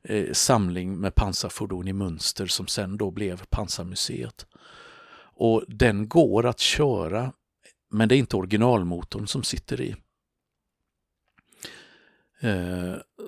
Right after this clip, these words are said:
så att, eh, det är ju någonting att tänka på nästa gång man besöker Münster.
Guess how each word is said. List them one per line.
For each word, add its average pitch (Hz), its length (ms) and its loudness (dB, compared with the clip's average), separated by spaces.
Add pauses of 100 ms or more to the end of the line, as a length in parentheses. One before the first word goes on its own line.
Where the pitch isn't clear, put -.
(180)
så - 180 4
att, - 240 0
eh, 110 200 4 (480)
det 123 100 0
är 139 40 4
ju 170 100 2
någonting 139 320 0
att 107 80 -2
tänka 110 300 0
på - 280 0 (380)
nästa 110 260 -4
gång 101 200 -6
man 92 140 -4
besöker 104 380 -6
Münster. 98 540 -6